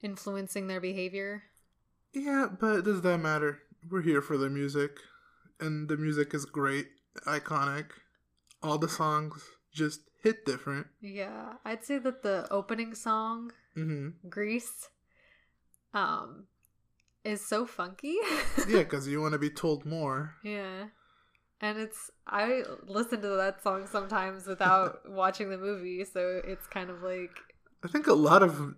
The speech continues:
Speaker 2: them, it has a lot of individual musics that, individual songs that on their own are better than the best song in a lot of musicals.
Speaker 1: I'd say that's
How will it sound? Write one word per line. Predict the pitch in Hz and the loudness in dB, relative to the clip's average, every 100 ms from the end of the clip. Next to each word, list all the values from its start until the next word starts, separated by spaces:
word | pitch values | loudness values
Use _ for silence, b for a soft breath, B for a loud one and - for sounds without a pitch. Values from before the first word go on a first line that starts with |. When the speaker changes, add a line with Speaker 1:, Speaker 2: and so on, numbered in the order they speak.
| - | -4
Speaker 2:
them, | 151 139 123 120 - _ _ _ _ _ - | 0 2 0 -8 -12 _ _ _ _ _ -2
it | 180 | 2
has | 233 | 4
a | 220 | 8
lot | 202 220 | 8 8
of | 202 | 4
individual | 190 175 175 156 151 | 2 4 4 2 0
musics | 147 143 139 139 - | 0 -2 -2 -4 -2
that, | 139 131 - _ _ _ _ _ _ _ _ _ _ _ _ _ _ - | 0 0 -4 _ _ _ _ _ _ _ _ _ _ _ _ _ _ -2
individual | 160 160 151 131 | 0 0 -2 -2
songs | - 160 139 131 139 | 0 0 0 -2 0
that | 131 | 2
on | 147 147 | 2 0
their | 139 127 156 | 0 0 0
own | 165 196 214 220 - | 2 2 0 -4 0
are | 156 | 2
better | 143 156 151 147 | 4 6 6 6
than | 143 139 131 131 | 4 0 -4 -6
the | 170 156 | 4 6
best | 147 151 151 151 - - | 6 4 2 -2 -6 -4
song | 156 143 131 | -2 -2 -2
in | 131 | -4
a | 135 | -4
lot | 139 131 127 | 0 2 2
of | 127 135 | -2 -6
musicals. | 131 127 123 120 - 170 165 - _ _ _ _ _ _ _ - | -10 -8 -8 -8 -6 -8 -10 -16 _ _ _ _ _ _ _ -10
Speaker 1:
I'd | 214 214 | -8 -4
say | 202 | -4
that's | 185 180 - | -2 -6 -10